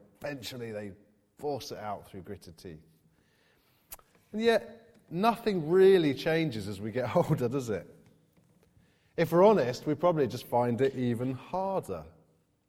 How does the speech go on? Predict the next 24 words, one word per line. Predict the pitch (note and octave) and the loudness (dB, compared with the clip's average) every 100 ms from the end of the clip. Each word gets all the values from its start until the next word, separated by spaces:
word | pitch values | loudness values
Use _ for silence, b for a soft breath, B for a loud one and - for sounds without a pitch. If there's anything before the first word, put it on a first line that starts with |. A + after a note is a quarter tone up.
| _ _ _ _ _ _ - | _ _ _ _ _ _ -16
Whether | D3 C#3+ E3 G3+ G3 | -10 -2 4 4 6
you're | F#3 E3+ | 6 6
in | D#3+ | 4
Pathfinders | D#3+ F#3 G3+ - C#3 C3 C3 A#2+ | 4 6 6 6 0 0 -2 -2
or | C3+ C3 | 0 4
you're, | B2+ B2 B B B | 4 4 B B B
you're | C3 | 2
in | D3 C#3 | 4 4
the | C3+ | 4
nineties, | D3 E3 F3 - A2 F#2+ G#2+ B2 | 4 4 2 0 -4 -6 -8 -6
we, | C#3 C3+ B B B | -6 -6 B B B
we | C#3+ | -10
spend | - E3+ D#3+ E3 | -2 2 4 4
much | G3+ F#3 - | 4 4 0
of | E3+ C3+ | -2 -2
our | |
time, | C#3+ D#3+ D3+ B2 G2+ G#2 | -2 2 4 4 0 -4
or | G#2+ G#2+ | -6 -4
much | E3 - - | -4 -6 -6
time, | G2+ F#2 G2 b b b | -6 -6 -10 b b b
convincing | - C#3+ A#2+ G3+ D#3+ D#3+ C#3+ | -4 -4 2 0 0 -4 -4
ourselves | B2 - D#3+ C#3 A#2 G2+ | -4 -2 -2 0 0 -4
and | A#2 A2 | -6 -4
others | C#3 G#2 E2+ A2+ B2+ - - | -4 -4 -6 -8 -10 -14 -20